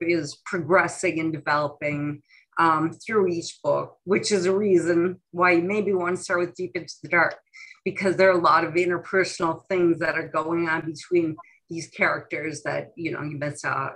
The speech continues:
including her new love interest, who is also a homicide detective.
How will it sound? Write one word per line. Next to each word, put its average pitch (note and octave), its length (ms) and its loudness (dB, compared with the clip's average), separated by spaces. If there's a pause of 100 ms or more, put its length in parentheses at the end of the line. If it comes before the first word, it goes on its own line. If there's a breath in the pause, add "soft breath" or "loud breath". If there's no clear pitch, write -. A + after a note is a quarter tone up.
(100)
including A#3+ 640 0
her G3 200 2
new F#3 280 4
love E3+ 240 4
interest, D3+ 680 -8
who F3+ 120 0
is D#3 140 0
also D#3 580 -2 (420 loud breath)
a E3+ 100 6
homicide B3+ 560 4
detective. C#3+ 560 -14